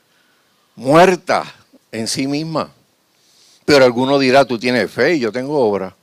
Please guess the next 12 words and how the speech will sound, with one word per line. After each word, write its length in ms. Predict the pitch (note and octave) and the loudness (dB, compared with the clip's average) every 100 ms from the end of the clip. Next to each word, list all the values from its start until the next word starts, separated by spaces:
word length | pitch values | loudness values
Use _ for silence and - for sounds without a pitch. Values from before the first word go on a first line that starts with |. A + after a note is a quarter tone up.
| _ _ _ | _ _ _
Muéstrame 480 | G2 - A2 A#2 A2+ | -12 -10 -8 -6 -6
tu 160 | B2 | -8
fe 240 | - B2+ B2+ | -4 -4 -4
sin 180 | D3+ C3 | -8 -8
tus 240 | C#3 - | -10 -6
obras 400 | C#3 F#3+ F3 C3 | -4 -4 -6 -6
y 60 | G#2 | -6
yo 100 | A2 | -6
te 100 | C3+ | -8
mostraré 540 | C3 - A#2 A2 C3 | -8 -6 -6 -4 -4
mi 160 | C3 G2 | -6 -8
fe 320 | - F#3 | -2 -2